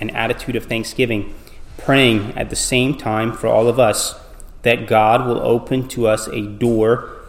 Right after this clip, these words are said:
for the word, so that we may speak forth the mystery of Christ, for which I have also been imprisoned,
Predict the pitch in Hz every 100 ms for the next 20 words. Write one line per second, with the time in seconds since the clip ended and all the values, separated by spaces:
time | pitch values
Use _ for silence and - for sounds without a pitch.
0 | - - 117 113 107 107 113 127 110 101
1 | - - - - - 120 123 120 139 131
2 | 117 - - 131 - - 123 - 113 110
3 | 139 - 117 107 104 - - 139 107 -
4 | - - - - - - 127 127 127 -
5 | - - - - 120 120 117 113 127 123
6 | - 110 107 113 104 98 - 123 107 101
7 | 95